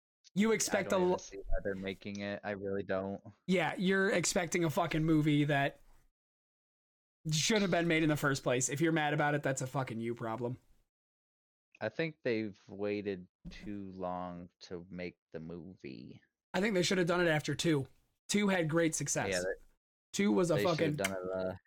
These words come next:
Speaker 1: masterpiece.
Speaker 2: I think what, what they're doing now is, like, they're trying to make a movie to bring the franchise back, but I'm sorry, bro. In this new age, uh, Borderlands ain't got nowhere to go. Like, I don't want them to bring Borderlands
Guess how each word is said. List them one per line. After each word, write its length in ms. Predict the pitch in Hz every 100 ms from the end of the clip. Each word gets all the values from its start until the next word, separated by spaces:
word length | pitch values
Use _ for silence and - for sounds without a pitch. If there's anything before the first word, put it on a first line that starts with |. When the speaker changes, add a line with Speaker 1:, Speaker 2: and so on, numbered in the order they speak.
| _ _ _ _ _ _ _ _ -
Speaker 1:
masterpiece. 600 | 175 185 - - - - -
Speaker 2:
I 100 | 113
think 280 | 165 165 -
what, 160 | 143 - _ _ -
what 200 | 127 120
they're 100 | 120
doing 340 | 120 120 110
now 280 | 104 107 107
is, 140 | 101 95
like, 180 | 98 90
they're 100 | 95
trying 240 | - 101
to 40 | 98
make 240 | 98 92
a 20 |
movie 360 | 90 90 95 98
to 60 | 85
bring 280 | 80 95 95
the 80 |
franchise 680 | 92 - 92 98 - 104 104 -
back, 260 | 113 113 110
but 100 | 98
I'm 120 | 95
sorry, 440 | 90 - 95 90 87
bro. 320 | 87 87 90
In 100 | 90
this 220 | 95 -
new 240 | 98 95 92
age, 440 | 92 95 92 - 110
uh, 160 | 92 90
Borderlands 720 | 90 98 101 98 92 90 90
ain't 160 | 87 82
got 220 | 90 -
nowhere 240 | 95 90
to 80 | 85
go. 460 | 85 90 90 90 90 _ _ _ _ _ _ _ -
Like, 200 | 98 95
I 140 | 101
don't 220 | 113 131 123
want 200 | 123 120
them 200 | 127 117
to 60 |
bring 240 | 101 110 107
Borderlands 680 | 98 101 104 101 101 98